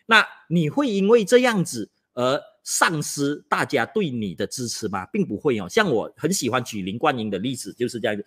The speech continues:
二零一六年林冠英被抓，啊，然后被控上法庭，洋房案审讯到一半就大选。我问大家，林冠英被抓、被提控、被审讯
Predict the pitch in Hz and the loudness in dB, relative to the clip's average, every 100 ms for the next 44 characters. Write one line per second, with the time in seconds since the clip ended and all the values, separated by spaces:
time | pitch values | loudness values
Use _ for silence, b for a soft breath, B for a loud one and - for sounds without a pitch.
0 | b b 349 294 190 208 202 240 226 131 | b b 10 10 10 6 6 6 6 6
1 | 123 117 180 147 131 147 117 104 - _ | 2 2 4 4 2 2 2 -2 -2 _
2 | _ _ _ _ 107 90 117 143 202 160 | _ _ _ _ -4 2 4 6 8 6
3 | - 185 170 139 95 82 95 123 123 180 | 6 4 4 4 -2 -4 -4 2 2 4
4 | 135 170 190 143 - - 196 - 220 175 | 2 6 4 4 -2 -2 -2 0 2 6
5 | 160 107 - 147 113 147 156 131 - 104 | 6 6 4 2 2 0 2 2 2 -6
6 | _ _ _ - 165 165 269 262 240 233 | _ _ _ 4 8 10 8 6 8 8
7 | 180 165 151 170 233 294 285 226 220 285 | 10 6 6 4 6 8 8 8 6 6
8 | 269 190 220 202 202 262 202 - 156 240 | 6 6 10 12 12 6 4 -2 -2 4
9 | 240 190 240 185 131 123 - 269 | 4 6 4 4 0 0 2 2